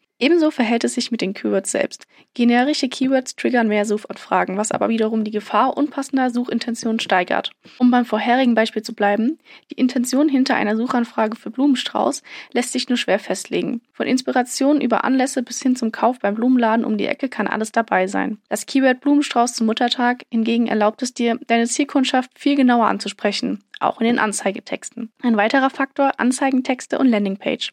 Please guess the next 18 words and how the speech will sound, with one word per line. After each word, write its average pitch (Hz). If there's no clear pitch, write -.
Unpassende 285
Anzeigentexte 226
können 240
irrelevante 240
Nutzer 233
und 220
Nutzerinnen 226
dazu 214
bringen, 254
auf 226
deine 202
Anzeigen 247
zu 262
klicken. 180
Wenn 240
sie 233
dann 277
sehen, 262